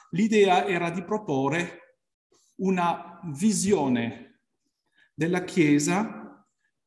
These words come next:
eh, che, ehm, eh, può essere soprattutto visibile,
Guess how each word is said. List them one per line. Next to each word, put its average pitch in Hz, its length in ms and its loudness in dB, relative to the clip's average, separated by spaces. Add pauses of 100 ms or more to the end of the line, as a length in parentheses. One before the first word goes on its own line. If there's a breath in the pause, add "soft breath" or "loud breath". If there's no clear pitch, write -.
(100)
eh, 139 540 -4
che, 196 560 4
ehm, 143 800 -2 (540)
eh, 127 480 -8
può 185 160 2
essere - 760 0
soprattutto 160 600 -6
visibile, 190 1000 -2